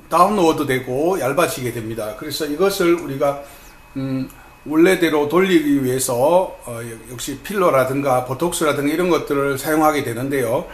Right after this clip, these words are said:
그러면, 어, 미드페이스를 볼루마이징하고 또 이 주름을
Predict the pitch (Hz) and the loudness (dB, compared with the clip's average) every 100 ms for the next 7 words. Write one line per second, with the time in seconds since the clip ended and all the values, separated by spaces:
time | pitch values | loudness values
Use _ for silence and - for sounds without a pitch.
0 | - - - 165 165 160 160 165 165 - | -18 -20 -4 2 4 4 4 4 0 -12
1 | - - - - - - - - - 127 | -20 -20 -20 -20 -20 -20 -8 -8 -6 -2
2 | 123 120 - - - 196 202 - 175 175 | -2 -2 -10 -20 -8 0 0 2 2 4
3 | 175 165 180 180 143 147 160 175 165 151 | 2 4 4 4 2 4 4 4 2 -2
4 | 127 147 127 113 160 - - - - - | -2 -2 -2 0 0 -2 -10 -20 -20 -8
5 | 160 147 143 139 - 135 127 120 226 208 | 0 2 2 0 -6 -8 -6 -2 2 4
6 | 180 170 175 | 6 6 4